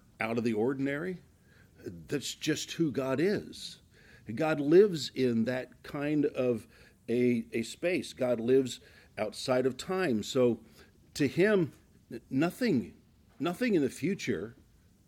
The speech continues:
is an option. He knows. If you make this choice, he knows where that's gonna be. If you make that choice, he knows where that's gonna be.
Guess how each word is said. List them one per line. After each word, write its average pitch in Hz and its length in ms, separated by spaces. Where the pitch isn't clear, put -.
is 139 540
an 139 120
option. 175 460
He 196 120
knows. 226 640
If 165 140
you 202 100
make 180 240
this 214 200
choice, 226 480
he 135 120
knows 135 280
where 165 120
that's 160 200
gonna 175 160
be. 190 240
If 151 180
you 175 80
make 165 200
that 190 220
choice, 214 300
he 127 100
knows 147 240
where 185 100
that's 214 200
gonna 98 220
be. 90 200